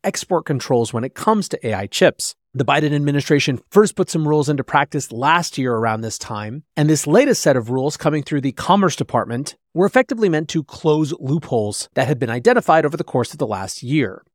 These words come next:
This involved things like tighter restrictions even on lower-powered chips, as well as an inclusion of foreign subsidiaries that were owned by Chinese companies as part of the firms who were prohibited from getting access to these technologies.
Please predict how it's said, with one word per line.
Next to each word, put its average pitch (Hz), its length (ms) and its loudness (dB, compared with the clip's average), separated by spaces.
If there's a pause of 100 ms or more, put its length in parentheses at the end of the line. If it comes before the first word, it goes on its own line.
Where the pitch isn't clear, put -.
This 151 160 -2
involved 147 380 4
things 156 240 0
like 135 160 0
tighter 127 260 -2
restrictions 165 580 -2
even 139 260 -4
on 113 160 -4
lower-powered 170 560 2
chips, - 420 -4 (180)
as 170 160 2
well 175 220 6
as 160 160 2
an 143 60 -2
inclusion 180 640 2
of 135 220 -2
foreign 143 340 2
subsidiaries 151 800 0
that 131 140 -2
were 135 200 -8
owned 202 240 2
by 135 140 2
Chinese 113 380 -6
companies 151 560 0 (140)
as 139 120 0
part 202 240 2
of 196 40 0
the 180 60 -4
firms 147 360 0
who 143 100 -6
were 120 100 -2
prohibited 151 500 2
from 139 140 -8
getting 117 280 -8
access 156 400 -4
to - 100 -10
these 101 180 -8
technologies. 117 840 -4